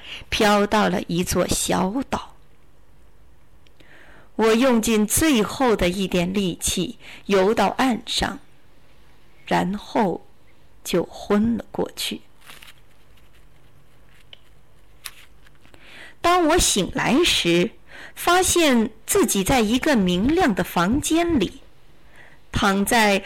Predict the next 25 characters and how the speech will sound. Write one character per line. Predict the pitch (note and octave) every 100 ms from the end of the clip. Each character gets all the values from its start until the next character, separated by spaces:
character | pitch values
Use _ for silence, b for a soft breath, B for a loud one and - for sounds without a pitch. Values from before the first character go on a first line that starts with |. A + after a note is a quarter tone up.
| B
柔 | - G#3+ A3 C#4+ D#4+
软 | E4 G#3 F3 F3 G3 B B
而 | G#3+ C4+
且 | C#4 -
散 | - - C4 F#3
发 | - A#3+ B3+
着 | -
香 | - - D4 D4 D#4
味 | D#4+ G3
的 | -
床 | - - - - G#3+
上。 | - A#3 - - - - - - - - B B B B
我 | - C4
站 | - G4 C#4+
了 | F#3+
起 | - -
来， | - - - - - - B B B
走 | - A3+ G#3
到 | A#3+ G#3+
屋 | A3+ D4 D#4
外 | E4+ B3
的 | F#3
花 | - - D#4+ D#4+
园 | G#3 - B3
里， | C#4+ -